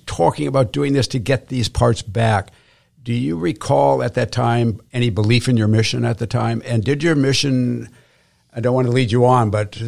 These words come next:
we always have that mission in the back of our head, what-, whatever that mission might be. Did that change from what the government and the military wanted the mission to be? And it brings it to my mind because you just said you wanted to get these parts back to your men. Was it really just the mission was to be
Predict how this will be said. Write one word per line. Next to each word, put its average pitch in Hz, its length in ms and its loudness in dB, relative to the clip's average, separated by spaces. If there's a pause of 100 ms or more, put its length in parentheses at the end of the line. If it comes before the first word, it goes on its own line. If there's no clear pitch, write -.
(140)
we 127 240 2
always 147 260 6
have 127 140 2
that - 120 2
mission 127 280 0
in 123 40 0
the 113 60 0
back 110 260 0
of 107 60 -2
our 107 160 2
head, 120 260 -2
what-, 120 200 0
whatever 127 260 4
that 127 160 4
mission 120 260 0
might 110 180 0
be. 113 140 0
Did 117 160 0
that 147 220 0
change 143 380 0
from 131 160 0
what 113 180 2
the 110 80 0
government 120 420 2
and - 80 -6
the 110 60 -2
military 127 420 2
wanted 117 320 2
the 113 60 0
mission 120 420 0
to 127 120 -6
be? 120 400 -2
And 110 240 -2
it 113 200 -6
brings 127 260 0
it 117 120 2
to 113 80 0
my 117 260 4
mind 107 240 2
because 110 260 0
you 107 60 -2
just 101 220 0
said 104 180 0
you 127 160 2
wanted 113 280 2
to 117 60 -4
get 101 220 -2
these 107 180 -2
parts 104 280 0
back 104 280 -2
to 107 100 -4
your 104 140 0
men. 104 280 -2 (360)
Was 120 280 2
it 147 160 0
really 127 420 -4
just 120 360 -4
the 127 80 0
mission 123 440 -2
was 117 400 -2 (120)
to 123 120 -4
be 113 640 -6